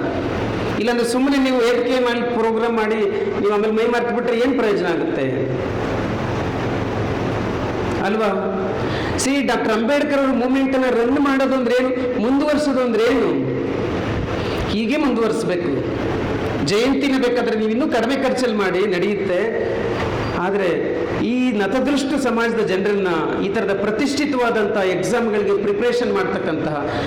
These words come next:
ಪ್ರತಿಷ್ಠಿತವಾದ ಹುದ್ದೆಗಳಿಗೆ ಹೋಗಿಸ್ತಕ್ಕಂತಹ, ಅವ್ರಿಗೆ ತಯಾರು ಮಾಡ್ತಕ್ಕಂಥ ಕೆಲಸದಲ್ಲಿ ನೀವು ತೊಡಗಿಕೊಂಡ್ರೆ ಅದೇ ಬಹಳ ದೊಡ್ಡ ಸೇವೆ, ಬಾಬಾ ಸಾಹೇಬ್ರಿಗೆ ನೀವು ಮಾಡ್ತಕ್ಕಂಥ ದೊಡ್ಡ ಸೇವೆ. ಅಷ್ಟು ಕೆಲಸದಲ್ಲಿ ನೀವು ತೊಡಗಿಕೊಂಡ್ರೆ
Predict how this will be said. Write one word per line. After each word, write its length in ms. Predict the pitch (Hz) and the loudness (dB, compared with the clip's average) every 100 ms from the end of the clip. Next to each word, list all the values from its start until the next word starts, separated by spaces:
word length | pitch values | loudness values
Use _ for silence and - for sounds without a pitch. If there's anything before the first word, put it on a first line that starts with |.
| - 135 | -2 -2
ಪ್ರತಿಷ್ಠಿತವಾದ 640 | 196 247 - 226 233 214 | 0 0 0 0 0 2
ಹುದ್ದೆಗಳಿಗೆ 540 | 190 175 226 233 202 | 2 2 2 2 4
ಹೋಗಿಸ್ತಕ್ಕಂತಹ, 1040 | 202 180 220 233 - - 208 185 175 170 160 | 4 2 2 0 -2 0 0 0 0 0 0
ಅವ್ರಿಗೆ 320 | 165 160 180 175 - - - | 0 0 0 0 -2 0 0
ತಯಾರು 300 | 175 240 269 | 2 2 2
ಮಾಡ್ತಕ್ಕಂಥ 580 | 240 208 214 196 196 | 2 0 0 0 0
ಕೆಲಸದಲ್ಲಿ 460 | 185 208 208 214 185 | 0 0 0 0 2
ನೀವು 180 | 175 170 | 2 2
ತೊಡಗಿಕೊಂಡ್ರೆ 920 | 175 208 - 247 185 190 208 202 - - - - - | 2 2 2 0 0 0 0 0 -2 -2 -2 -2 -2
ಅದೇ 320 | 151 202 262 | 0 2 2
ಬಹಳ 200 | 202 196 190 | 2 2 2
ದೊಡ್ಡ 220 | 180 170 | 0 2
ಸೇವೆ, 460 | 247 - 202 165 147 | 0 2 2 2 2
ಬಾಬಾ 220 | 160 202 | 2 2
ಸಾಹೇಬ್ರಿಗೆ 340 | 208 202 190 | 2 0 2
ನೀವು 180 | 180 175 | 2 2
ಮಾಡ್ತಕ್ಕಂಥ 420 | 170 160 170 151 | 2 0 0 0
ದೊಡ್ಡ 300 | 143 143 143 | 0 0 0
ಸೇವೆ. 360 | 208 208 185 208 220 214 - - - - - - - - 175 | 0 2 2 2 0 0 -2 -2 -2 -2 -2 -2 -2 -2 0
ಅಷ್ಟು 340 | 196 - 294 | 0 0 0
ಕೆಲಸದಲ್ಲಿ 380 | 226 226 233 262 | 2 2 2 2
ನೀವು 140 | 254 240 | 2 2
ತೊಡಗಿಕೊಂಡ್ರೆ 920 | 196 220 - 240 202 220 254 - | 0 0 2 2 2 0 0 -2